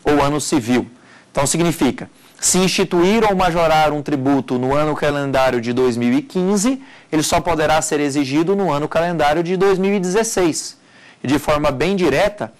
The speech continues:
a partir de primeiro de janeiro de dois mil e dezesseis. Se instituir ou majorar um tributo no ano de dois mil e dezesseis,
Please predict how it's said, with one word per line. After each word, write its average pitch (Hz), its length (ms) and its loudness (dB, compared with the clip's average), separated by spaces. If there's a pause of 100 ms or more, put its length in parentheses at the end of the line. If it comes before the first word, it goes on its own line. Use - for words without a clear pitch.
(180)
a - 40 -14
partir 147 360 0
de 139 120 -4
primeiro 156 640 0
de 147 100 -4
janeiro 143 560 -2
de 135 120 -6
dois 143 200 -2
mil 135 140 -2
e 139 40 0
dezesseis. 113 760 -4 (580)
Se - 140 -2
instituir 156 600 2
ou 202 80 2
majorar 170 560 2
um 160 100 -4
tributo 147 500 0
no 135 200 0
ano 135 260 -2
de 123 100 -2
dois 123 220 0
mil 117 160 -2
e 113 80 0
dezesseis, 175 800 -2